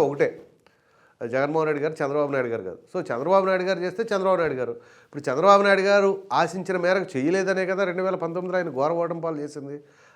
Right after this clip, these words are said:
ఆ తర్వాత రియలైజ్ అయ్యారు, అయ్యో చంద్రబాబు నాయుడు గారే బెటర్ జగన్మోహన్ రెడ్డి గారి కంటే అని. అది వేరే అంశం. కానీ ఇక్కడ అవినీతికి సంబంధించిన వ్యవహారం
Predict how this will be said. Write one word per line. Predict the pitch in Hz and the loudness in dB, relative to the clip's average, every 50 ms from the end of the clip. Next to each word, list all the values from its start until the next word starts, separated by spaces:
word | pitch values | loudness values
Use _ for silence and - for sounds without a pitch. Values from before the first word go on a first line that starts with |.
| _ | _
ఆ | - 185 220 220 226 | 4 4 6 6 8
తర్వాత | 240 262 277 262 220 | 8 10 10 10 10
రియలైజ్ | 208 202 202 190 160 156 | 10 10 8 8 8 6
అయ్యారు, | 127 110 98 - - - _ _ _ _ | 4 4 0 -4 -12 -20 _ _ _ _
అయ్యో | 196 240 240 226 208 - | 6 8 8 8 8 8
చంద్రబాబు | 196 190 202 214 208 202 196 | 4 4 6 6 6 6 6
నాయుడు | 190 185 175 | 4 4 2
గారే | 185 180 175 156 | 2 2 2 0
బెటర్ | 156 160 190 180 165 | 0 -2 -2 -4 -4
జగన్మోహన్ | 156 170 170 170 160 160 151 | -4 -4 -4 -4 -4 -4 -4
రెడ్డి | 147 139 135 135 | -6 -4 -4 -6
గారి | 127 113 117 | -6 -6 -8
కంటే | 113 107 101 98 87 | -10 -8 -10 -14 -14
అని. | - - _ _ _ _ _ _ _ _ _ 196 | -16 -20 _ _ _ _ _ _ _ _ _ 4
అది | 220 226 | 6 6
వేరే | 202 196 170 143 | 6 6 4 2
అంశం. | 107 92 - - - _ _ _ _ _ _ _ _ _ _ _ _ _ | 0 -2 -8 -16 -20 _ _ _ _ _ _ _ _ _ _ _ _ _
కానీ | - 196 220 220 214 214 214 202 | 10 10 10 10 10 8 8 6
ఇక్కడ | 196 190 208 190 151 | 6 6 6 6 6
అవినీతికి | 156 190 208 226 214 214 214 214 | 6 4 2 0 0 -2 -2 -2
సంబంధించిన | 214 202 202 202 202 202 196 - 196 190 | -2 -2 -2 -4 -4 -4 -4 -4 -4 -2
వ్యవహారం | 190 190 185 190 196 196 | 0 0 2 2 0 0